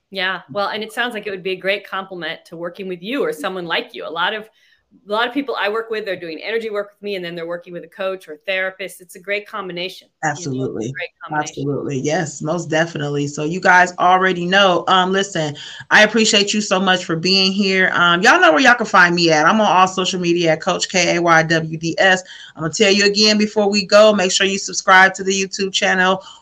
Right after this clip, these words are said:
Speaker 2: or favorite this on your podcast streaming platform. Lisa, it has been a pleasure. I have truly enjoyed this conversation.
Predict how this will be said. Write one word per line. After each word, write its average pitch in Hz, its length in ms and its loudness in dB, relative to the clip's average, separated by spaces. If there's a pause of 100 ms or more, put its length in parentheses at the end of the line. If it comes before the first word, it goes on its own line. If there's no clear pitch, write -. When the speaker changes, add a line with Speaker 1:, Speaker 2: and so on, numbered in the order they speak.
Speaker 2:
or 175 140 4
favorite 190 420 2
this 190 180 -2
on 185 240 -2
your 180 280 2
podcast 185 520 4
streaming 165 420 -6
platform. 175 800 2 (340)
Lisa, 170 300 -2
it 190 60 0
has 165 220 2
been 156 140 -2
a 151 60 -4
pleasure. 160 500 2
I 170 160 4
have 156 120 2
truly 170 320 -2
enjoyed 160 400 0
this 156 140 -2
conversation. 156 920 -4